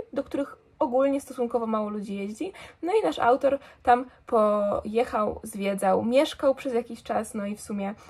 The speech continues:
opowiadał o swoich, e, doświadczeniach. Natomiast, e, i ta książka nie była zła, ja po prostu w żaden sposób n-, jakby, jak to wytłumaczyć? Ja oczekuję od reportażu pewnej, przy-, takiego reportażu podróżniczego pewnych rzeczy,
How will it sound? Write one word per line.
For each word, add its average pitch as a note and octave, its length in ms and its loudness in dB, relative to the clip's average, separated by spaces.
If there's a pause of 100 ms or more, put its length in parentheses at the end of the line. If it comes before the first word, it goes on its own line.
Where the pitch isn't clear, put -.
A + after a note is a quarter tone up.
opowiadał G#3+ 480 0
o G#3+ 40 0
swoich, G#3 480 -6
e, G3+ 160 0
doświadczeniach. A3 580 -2 (300)
Natomiast, D#4+ 460 2
e, B3+ 160 6 (240)
i A3 160 -8 (140)
ta G4 120 6
książka G#4+ 320 2
nie E4+ 100 4
była C4+ 160 10
zła, B3+ 480 2
ja C#4 140 2
po D4+ 100 -4
prostu C#4 460 -4
w C4 80 -10
żaden D4+ 360 2
sposób C4 680 2
n-, A#3+ 180 -4 (540)
jakby, A#3 360 6 (1200)
jak D4 120 6
to F4 100 0
wytłumaczyć? A#3 480 0
Ja C4+ 280 4 (260)
oczekuję C#4+ 440 2
od C4+ 80 6
reportażu C4 540 4
pewnej, A#3+ 480 2 (260)
przy-, - 240 -16
takiego B3+ 260 6
reportażu B3+ 720 8
podróżniczego A#3+ 680 0
pewnych A#3 400 4
rzeczy, G#3 280 0